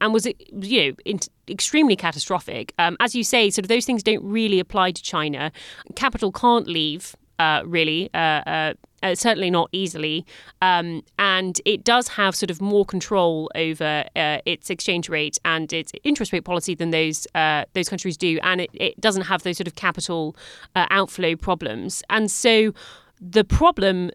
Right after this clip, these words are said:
that China faces for sort of its, its economy and its p-, sort of potential sort of any financial crisis,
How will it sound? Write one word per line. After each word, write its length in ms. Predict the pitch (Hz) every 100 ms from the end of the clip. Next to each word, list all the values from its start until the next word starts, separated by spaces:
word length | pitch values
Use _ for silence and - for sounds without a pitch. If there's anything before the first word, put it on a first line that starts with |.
| -
that 300 | - 180 -
China 340 | - 247 226
faces 540 | - 170 160 160 156 -
for 260 | 175 156 151
sort 160 | 165
of 60 | 160
its, 140 | - -
its 300 | 180 - - -
economy 480 | 226 269 202 180
and 180 | - 170
its 140 | 165 -
p-, 120 | -
sort 140 | 190
of 80 | 160
potential 520 | - 196 160 180 156
sort 160 | 151 180
of 20 |
any 160 | 208 180
financial 400 | 190 185 180 180
crisis, 580 | 170 165 160 160 -